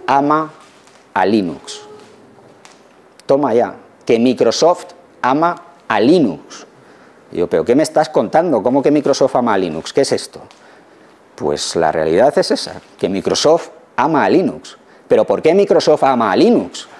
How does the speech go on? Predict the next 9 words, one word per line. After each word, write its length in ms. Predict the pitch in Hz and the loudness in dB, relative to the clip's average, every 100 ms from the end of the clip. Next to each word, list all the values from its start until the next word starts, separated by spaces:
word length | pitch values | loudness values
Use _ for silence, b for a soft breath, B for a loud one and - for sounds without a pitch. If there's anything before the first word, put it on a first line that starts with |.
| B B B B B B | B B B B B B
Bueno, 400 | - 143 104 127 - - _ - - _ _ _ _ - | 0 2 2 -4 -8 -20 _ -20 -20 _ _ _ _ -2
eh, 460 | 104 101 92 85 - | 0 2 2 0 0
hay 140 | 143 | 0
que 80 | 175 | 2
entender 300 | 160 156 156 | 2 2 4
de 60 | |
dónde 200 | 131 127 | 4 4
viene, 480 | 120 113 98 87 82 | 4 2 0 -2 -4
eh, 480 | - 87 85 78 80 | -4 0 0 0 -4